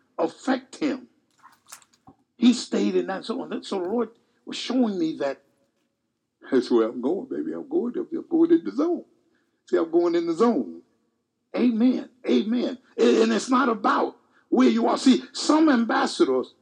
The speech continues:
watch this, watch this now. There's only one ambassador at a time. They don't send two ambassadors to America.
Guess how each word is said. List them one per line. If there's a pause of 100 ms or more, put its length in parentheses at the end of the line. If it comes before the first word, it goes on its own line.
(280)
watch
this,
watch
this
now. (720)
There's
only
one (520)
ambassador (880)
at
a
time. (2750)
They
don't
send
two
ambassadors
to
America.